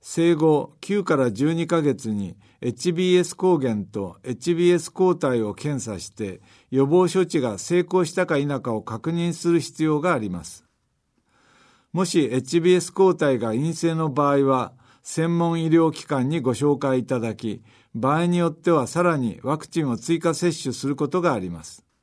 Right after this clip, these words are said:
なお、この確認検査は定期接種の場合は不要です。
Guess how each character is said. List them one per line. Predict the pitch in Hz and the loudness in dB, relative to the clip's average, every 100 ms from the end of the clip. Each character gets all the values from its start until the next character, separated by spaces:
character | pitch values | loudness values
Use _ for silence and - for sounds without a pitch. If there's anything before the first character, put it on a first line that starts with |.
| _ _ _ _ _ _ _ _ - | _ _ _ _ _ _ _ _ -6
な | 135 170 | 0 2
お、 | 131 - - | 0 -4 -6
こ | 151 | -2
の | 175 | 0
確 | 170 156 175 | 0 -2 0
認 | 185 185 | 0 0
検 | 170 190 170 | -2 -2 0
査 | 156 | 0
は | 120 104 | -2 -2
定 | 170 180 | 0 0
期 | 180 | 0
接 | 196 180 | 0 0
種 | - | 0
の | 139 120 | -2 -2
場 | 123 120 | -2 0
合 | 127 165 | 2 0
は | |
不 | 135 117 | 0 -2
要 | 113 104 | -2 -4
で | 90 | -8
す。 | 87 - | -12 -18